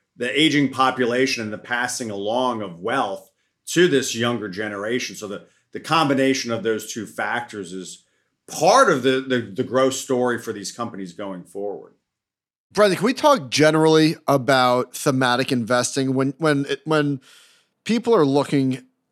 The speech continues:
Speaker 2: to add thematic, uh, exposure, whether it's luxury or wh-, whatever the case may be. How do you talk to investors about that?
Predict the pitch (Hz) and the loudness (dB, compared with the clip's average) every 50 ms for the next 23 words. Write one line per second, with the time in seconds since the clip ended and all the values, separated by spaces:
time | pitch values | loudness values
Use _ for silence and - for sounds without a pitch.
0 | _ _ _ _ - - 143 - - 139 139 131 131 127 127 127 127 123 107 104 | _ _ _ _ -2 -2 -2 0 0 -2 0 0 0 -2 -2 -2 -4 -6 -8 -10
1 | - _ _ _ _ _ _ - - - - 127 127 127 131 127 123 123 120 123 | -16 _ _ _ _ _ _ -20 -14 -6 -4 -2 0 0 2 2 2 0 0 -2
2 | 123 113 - - - 131 117 110 113 113 107 104 117 - - - - 135 123 117 | -4 -6 -8 -6 -4 -2 -2 -2 -2 -4 -6 -6 -4 -4 -4 -4 -2 -2 -2 0
3 | 113 110 - 117 110 113 113 110 110 113 113 110 110 107 - - - - - - | -2 -2 -4 -6 -6 -6 -6 -6 -6 -6 -4 -6 -6 -4 -2 -4 -4 -4 -6 -14
4 | - - - - _ _ _ _ _ - 120 143 151 147 139 120 120 139 139 139 | -20 -20 -20 -20 _ _ _ _ _ -4 2 2 4 4 2 0 0 2 2 4
5 | 135 135 131 131 127 127 127 120 131 139 - 135 143 151 151 147 135 143 131 127 | 4 4 4 2 2 2 2 0 -2 -4 -2 0 2 4 4 4 4 2 -2 0
6 | - 139 123 - - 120 110 104 120 113 110 107 - _ _ _ _ _ _ _ | 0 -2 -2 0 -2 -4 -2 -2 -2 -2 -2 -4 -8 _ _ _ _ _ _ _
7 | _ _ _ _ _ _ _ _ _ _ _ _ - - 208 240 294 240 202 165 | _ _ _ _ _ _ _ _ _ _ _ _ -2 0 2 4 4 4 2 2
8 | - 151 139 131 - 139 131 117 123 120 113 117 113 113 101 113 110 101 80 107 | 2 2 2 2 2 0 -2 -2 -2 -2 -2 -4 -6 -6 -6 -8 -8 -8 -10 -12
9 | 98 95 92 - | -12 -12 -14 -16